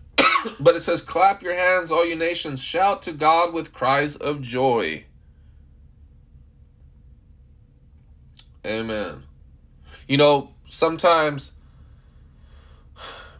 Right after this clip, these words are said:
you know, we, we, we become so saturated with, with, with temporal things. And, and, and so it, it, it, it,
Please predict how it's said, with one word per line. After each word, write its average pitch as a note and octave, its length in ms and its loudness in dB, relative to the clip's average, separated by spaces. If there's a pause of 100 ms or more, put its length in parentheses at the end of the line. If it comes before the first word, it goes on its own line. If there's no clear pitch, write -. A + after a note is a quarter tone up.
(480)
you C3+ 100 2
know, C3+ 180 6
we, B2+ 180 0
we, C#3 180 0
we C#3 160 0
become D#3 440 2
so D3 560 4
saturated C3 960 -2
with, A#2 400 -4
with, A#2+ 400 -4 (1200)
with A#2 280 -4
temporal C#3+ 680 0
things. - 720 -12 (1200)
And, A#2+ 200 2
and, B2+ 220 2
and B2 180 -2
so C3+ 280 4
it, A#2 120 -2
it, A#2+ 580 -4
it, A#2 280 -6
it, A2 300 -6